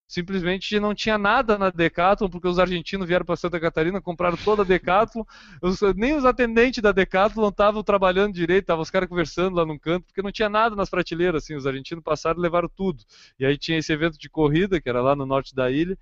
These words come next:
e aí fui lá retirar o kit e só tavam uns carinha lá perdido lá no fundo, e aí era ne-, naquele shopping que tu falou, que é quarenta quilômetros de distância, no meio do nada,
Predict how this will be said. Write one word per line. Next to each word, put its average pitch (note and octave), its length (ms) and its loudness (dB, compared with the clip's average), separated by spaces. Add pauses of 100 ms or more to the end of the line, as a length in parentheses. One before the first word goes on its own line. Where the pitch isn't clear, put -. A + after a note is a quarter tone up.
(400)
e C#3+ 100 0
aí D3 840 2
fui - 160 -4
lá D3 100 2
retirar C#3+ 400 0
o C#3+ 80 0
kit D#3+ 400 -8
e F#3+ 180 -2
só E3+ 200 -2
tavam F#3 180 0
uns F#3+ 120 -4
carinha E3+ 420 0
lá D3+ 120 2
perdido C3+ 460 -2
lá C3+ 80 4
no C3 80 -4
fundo, C#3+ 380 -6
e B2 40 4
aí B2+ 120 4
era E3 160 4
ne-, F3 200 2
naquele E3+ 300 -2
shopping E3 320 0
que - 80 -20
tu - 100 -14
falou, F3+ 520 2
que - 100 -6
é A2+ 140 -4
quarenta C3 440 -4
quilômetros C3 520 -6
de C#3+ 60 -10
distância, D3 460 -4
no A2+ 120 -6
meio B2+ 180 0
do C3+ 140 -6
nada, C#3+ 440 0